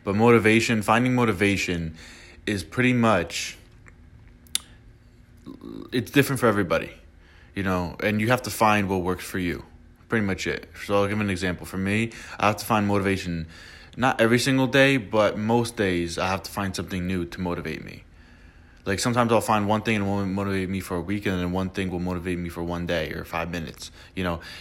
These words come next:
you have to get something that really means to you. It has to be emotional. It has to be something that means something to you.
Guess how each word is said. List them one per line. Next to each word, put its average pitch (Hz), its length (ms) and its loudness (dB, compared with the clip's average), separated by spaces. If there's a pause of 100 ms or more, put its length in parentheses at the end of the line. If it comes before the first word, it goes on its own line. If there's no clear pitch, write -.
(100)
you 110 100 -2
have 117 180 4
to 120 80 0
get 113 200 4
something 110 260 -2
that 92 140 2
really 95 280 -2
means 92 560 -4
to 82 80 -10
you. 85 200 -10
It 90 40 -4
has 101 180 -2
to - 60 -8
be 98 120 -2
emotional. 92 580 -2
It 85 40 -8
has 92 160 -4
to 87 80 -10
be 95 80 -6
something 92 320 -6
that 85 160 -6
means 87 680 -6
something 71 360 -10
to - 160 -12
you. 62 220 -10